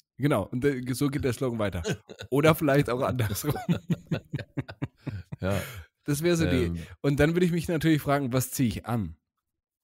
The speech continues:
Speaker 2: Ich
Speaker 1: Und
Speaker 2: würde, ich, also mein Slogan wäre auf jeden Fall, „I'm loving it.“
Speaker 1: <laughs> Ja, ich habe ja schon den Joke gehört,
Speaker 2: Den
Speaker 1: äh,
Speaker 2: Streit will ich sehen, wenn McDonald's mir an die Karre pissen will und
Speaker 1: So.
Speaker 2: sagt, „Das ist unser.“ Dann sage ich nämlich,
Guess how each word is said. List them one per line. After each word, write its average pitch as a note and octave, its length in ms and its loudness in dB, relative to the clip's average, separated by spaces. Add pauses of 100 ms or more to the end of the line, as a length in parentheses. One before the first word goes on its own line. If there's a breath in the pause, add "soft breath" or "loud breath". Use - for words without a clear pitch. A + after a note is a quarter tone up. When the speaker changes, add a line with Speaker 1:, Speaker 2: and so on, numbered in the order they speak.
Speaker 2:
Ich G#2+ 100 2
Speaker 1:
Und A#2+ 80 2
Speaker 2:
würde, C3 140 2
ich, G#2 280 -4
also G#2+ 140 2
mein A#2+ 220 2
Slogan B2+ 300 -2
wäre A#2 120 2
auf G#2 100 -6
jeden G#2+ 200 0
Fall, G2 200 -2
„I'm F#2 180 0
loving F2 320 -2
it.“ - 180 -20 (760)
Speaker 1:
<laughs> - 1900 -12 (2000 loud breath)
Ja, C#3 80 -2
ich C#3+ 160 2
habe F3 120 4
ja D3+ 100 4
schon D#3+ 140 -8
den C3 180 2
Joke C3+ 340 2
gehört, D3 400 0
Speaker 2:
Den - 20 -14
Speaker 1:
äh, A2+ 180 2
Speaker 2:
Streit A2 380 2
will B2 120 2
ich G#2 120 2
sehen, B2 320 0 (260 soft breath)
wenn F#2+ 180 4
McDonald's F#2+ 520 2
mir G2 120 2
an F#2 60 2
die F2 60 2
Karre F2 280 -2
pissen E2+ 380 -4
will D#2 200 -4 (300 soft breath)
und F2+ 120 -4
Speaker 1:
So. A#2 40 10
Speaker 2:
sagt, F#2+ 180 6
„Das F#2 140 0
ist F#2+ 140 -2
unser.“ F#2+ 460 0
Dann F#2+ 120 0
sage G#2 180 0
ich G2+ 140 -4
nämlich, F#2 320 -2